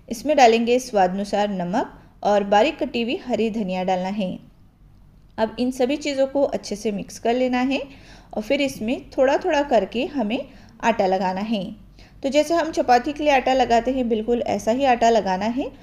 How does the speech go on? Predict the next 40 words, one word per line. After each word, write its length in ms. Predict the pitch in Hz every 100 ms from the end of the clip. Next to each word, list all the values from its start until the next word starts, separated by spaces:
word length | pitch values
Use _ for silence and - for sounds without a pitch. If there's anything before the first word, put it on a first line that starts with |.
| - -
और 240 | 185 196 -
इसका 320 | 220 - 220 285 - - -
आटा 300 | 175 180 240
मल 200 | 415 330
लेना 260 | 214 185 175
है। 220 | 214 185 - - - - - -
चलिए 260 | 254 262
आटा 360 | 262 226 220 277
लग 260 | 262 214
चुका 300 | - 254 254
है, 200 | 247 294 -
इसके 240 | - - 247
ऊपर 200 | 247 254
हम 220 | 262 294 -
थोड़ा 300 | - 294 302
सा 160 | 294 285
तेल 260 | 285 208
लगाएंगे 600 | 214 220 226 226 233 302 - - - -
और 240 | - 208 214
इसे 340 | - 233 240 320
अच्छे 320 | - - 233
से 160 | 226 233
मिक्स 280 | 202 - -
करेंगे 440 | 233 226 226 277 554 - - -
और 60 |
फिर 220 | 196 240 220
इसे 320 | 214 233 330 -
थोड़ी 320 | - 214 202
देर 240 | 202 285 - -
रेस्ट 400 | 196 202 196 - 196
देंगे। 480 | 185 180 180 180 - - - - -
इसे 180 | 226 294
हमें 200 | 302 311
थोड़ी 220 | 311 269
देर 200 | 262 302 302
रेस्ट 360 | 226 262 -
देना 280 | 247 247 254
बहुत 340 | 220 196 202 208
ज़रूरी 360 | 233 226 233
है। 200 | 247 349